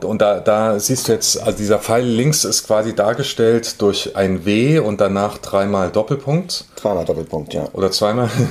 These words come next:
Speaker 1: <laughs> Und das, äh, sieht jetzt, äh, grafisch aus wie ein Pfeil. Also
Speaker 2: Ja, genau.
Speaker 1: von den Zeichen her ist das natürlich kein Pfeil, aber, ähm, die Form ist wie ein Pfeil. Und jetzt muss man, glaub ich, Pfeil runterdrücken, also Cursor-Taste.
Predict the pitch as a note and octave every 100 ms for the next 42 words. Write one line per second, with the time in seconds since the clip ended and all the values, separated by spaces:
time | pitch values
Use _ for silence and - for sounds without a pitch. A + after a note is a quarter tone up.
0 | - - - - G2+ G#2 - - - G#2
1 | G#2 F#2+ F#2 - - - - - A#2+ A#2
2 | G#2+ - - - G#2+ F#2+ - G2+ G2 G#2
3 | C#3+ C#3+ C3+ G#2 G2+ A2 - A2+ G2+ G2
4 | - E2+ D#2 - - E2+ F2 G2+ F2+ A#2+
5 | G#2+ F2+ G2 F2 - G2+ - A#2 G2+ G2
6 | G2 D#2+ F#2 - F2 G2 - G#2 B2+ -
7 | G#2+ A2 A2 F2+ F#2+ F#2 F2+ F2+ F2+ F2
8 | F2 - - - F#2 G#2 F2 E2 - -
9 | - F2 - D2+ - D#2+ - - - -
10 | - - - - F#2+ - G2 G#2 - -
11 | A#2+ - G#2+ G2 G2 G2 - F#2 F#2 F#2
12 | G2+ C3+ C#3 D3+ D3+ F3 D#3+ F#2 F#2 G2
13 | G2+ A2+ A#2 - - D3+